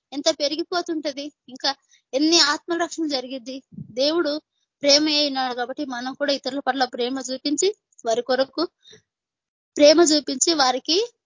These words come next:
మన స్వార్థ ప్రకటిస్తే వారికి, వారు వినే అవకాశం ఉండదు. ఆకలి ఉన్న వాళ్ళు మన ఇంటికి వస్తే ఒక, ఒక దు-, వారికి ఒక ఆహారం పెట్టామనుకో, వాళ్ళు ఆహారం తిని తృప్తిగా ఉంటారు. వాళ్ళకి ఆక-,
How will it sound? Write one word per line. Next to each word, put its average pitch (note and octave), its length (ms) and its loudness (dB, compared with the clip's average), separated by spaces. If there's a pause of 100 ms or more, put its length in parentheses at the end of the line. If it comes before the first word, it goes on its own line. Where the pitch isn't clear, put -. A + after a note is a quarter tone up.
(120)
మన C#4 180 -2
స్వార్థ C#4 300 -2 (100)
ప్రకటిస్తే C4+ 640 -4 (1080)
వారికి, C4 540 2 (320)
వారు C4+ 160 6
వినే C#4 220 -2
అవకాశం C4 480 -2
ఉండదు. A3 420 -16
ఆకలి D4+ 340 2
ఉన్న E4 200 0
వాళ్ళు D4+ 200 -2
మన B3+ 140 -10
ఇంటికి C4 260 -8
వస్తే B3+ 420 -4 (440)
ఒక, C4 140 -2 (380)
ఒక B3+ 220 -2
దు-, A#3+ 440 -6 (320)
వారికి C#4 460 2 (280)
ఒక - 80 -6 (120)
ఆహారం E4+ 380 6
పెట్టామనుకో, C4+ 720 -2 (920)
వాళ్ళు D4+ 380 2 (500)
ఆహారం F4+ 380 4
తిని F4 160 0
తృప్తిగా F#4 460 0
ఉంటారు. B3 340 -6 (480)
వాళ్ళకి B3+ 240 -4
ఆక-, B3+ 460 0